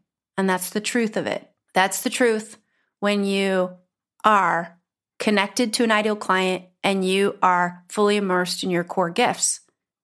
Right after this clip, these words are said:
The value of that is always very, very high. And it takes a while. It takes a while to find out who is my ideal client. It takes a while to discover your core gifts. It takes a while.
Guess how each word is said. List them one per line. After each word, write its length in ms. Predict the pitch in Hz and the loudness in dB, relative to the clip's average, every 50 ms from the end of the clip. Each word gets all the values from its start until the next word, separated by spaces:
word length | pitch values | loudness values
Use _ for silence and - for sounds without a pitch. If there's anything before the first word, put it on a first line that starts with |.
| _ _ _ _ _ | _ _ _ _ _
The 100 | - 208 | -2 -2
value 480 | 196 185 214 208 208 240 247 247 226 220 | 0 2 2 4 4 4 2 2 0 0
of 120 | 208 202 | 0 2
that 280 | - 202 185 180 - - | 2 2 2 2 0 0
is 160 | 208 190 - - | -2 -2 0 2
always 420 | - 202 208 208 208 220 214 185 - | 2 4 4 4 4 2 0 0 -2
very, 520 | 180 175 202 196 196 190 196 190 196 202 | 0 2 2 4 4 4 4 2 2 2
very 340 | 185 196 190 180 165 170 175 | 2 2 2 2 2 0 -2
high. 680 | 175 175 - - - 170 151 143 135 123 - - - _ _ _ _ _ _ | -2 -4 -4 0 0 2 2 2 0 -2 -4 -8 -14 _ _ _ _ _ _
And 140 | - 294 311 | 4 4 4
it 160 | 339 - - | 4 4 2
takes 340 | - 302 359 359 359 - - | 2 2 2 2 2 0 0
a 40 | 262 | 2
while. 360 | 208 202 175 151 139 - - | 4 4 4 4 2 0 0
It 160 | - - 202 202 | 0 -2 -2 0
takes 300 | - 233 247 240 - - | 0 0 0 0 0 0
a 40 | |
while 320 | 233 220 214 208 202 202 196 | 2 4 4 6 4 2 0
to 260 | 196 - - 196 185 | -2 -2 -2 -2 -2
find 400 | 180 - 202 202 208 240 247 247 | 0 2 2 2 2 2 2 4
out 240 | 233 208 196 - - - - - - - | 4 4 2 0 -2 -8 -20 -20 -20 -6
who 240 | - - 202 208 | 0 2 4 4
is 140 | 220 233 226 | 4 4 4
my 180 | 226 226 208 - | 2 2 2 2
ideal 240 | - 196 185 185 180 | 2 0 0 0 -2
client. 460 | 180 - 254 269 269 269 269 262 262 | 0 2 2 4 4 4 2 0 -2
It 60 | 190 - | -4 -2
takes 240 | - 202 202 - 208 | -2 -2 -2 -2 0
a 20 | |
while 240 | 180 190 185 185 185 | 2 2 4 2 2
to 80 | 180 | 0
discover 400 | 175 180 180 - - 202 190 175 | -2 -4 -4 -2 0 0 2 2
your 160 | 190 190 185 185 | 2 0 0 -2
core 240 | - - 190 175 | -2 0 0 0
gifts. 380 | 175 180 254 262 254 254 254 - | 2 2 4 4 4 2 0 -2
It 100 | 202 202 | -4 -2
takes 260 | - 202 185 185 - | -2 -4 -2 -2 0
a 40 | 208 | 2
while. 400 | 185 185 185 185 185 180 180 180 | 4 4 4 4 4 2 2 0